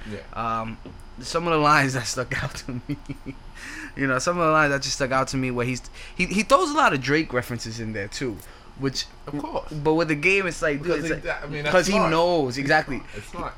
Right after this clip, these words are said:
Speaker 2: Exactly. Where he's like, you know, "The meek shall inherit the earth, so I dug you up because Drizzy killed you first." And I was like, "Dang."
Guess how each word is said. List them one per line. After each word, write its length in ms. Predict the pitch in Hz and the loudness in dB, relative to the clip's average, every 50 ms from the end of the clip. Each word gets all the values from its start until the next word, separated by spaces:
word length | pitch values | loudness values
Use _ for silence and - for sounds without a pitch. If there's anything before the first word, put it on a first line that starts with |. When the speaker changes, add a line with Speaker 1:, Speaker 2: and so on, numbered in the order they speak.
| - - | -2 0
Speaker 2:
Exactly. 680 | 135 135 127 120 113 123 139 131 135 135 113 104 123 127 | 0 0 0 -2 0 2 4 4 4 2 0 -4 -4 -2
Where 100 | 131 135 | 0 2
he's 160 | 139 135 135 | 0 2 0
like, 100 | 127 127 | 0 0
you 80 | 127 | 0
know, 120 | 131 131 127 | 0 0 0
"The 80 | 123 | 0
meek 260 | 120 131 135 139 139 135 | 2 2 2 2 2 0
shall 260 | - - 139 131 127 120 | 0 0 2 0 0 -2
inherit 380 | - 127 135 139 135 131 123 | -4 -2 0 0 0 0 -2
the 80 | 117 - | -4 0
earth, 340 | - 139 139 139 143 139 - - - - - - - | 2 4 4 4 2 0 -6 -14 -16 -18 -18 -16 -10
so 160 | - - - 127 | -6 0 2 4
I 100 | 120 117 | 4 2
dug 320 | 113 120 143 143 143 139 | 2 4 4 4 4 4
you 200 | 131 135 135 139 | 4 4 6 6
up 160 | 147 143 - | 6 4 4
because 260 | 127 123 - 147 127 | 0 -2 -2 -2 -2
Drizzy 340 | 113 - 131 135 127 131 123 | -2 -2 -2 -2 -2 -2 -6
killed 300 | 123 - 143 131 131 123 | -6 -4 -4 -4 -2 -4
you 80 | 127 120 | -6 -8
first." 420 | - - 131 135 139 151 151 - | -6 -4 -2 -2 -2 -2 -2 -4
And 80 | - 117 | -6 -4
I 120 | 117 117 | -4 -4
was 100 | 117 110 | -4 -6
like, 240 | 101 64 58 - - | -8 -10 -10 -10 -12
"Dang." 200 | - 57 53 - | -12 -12 -12 -14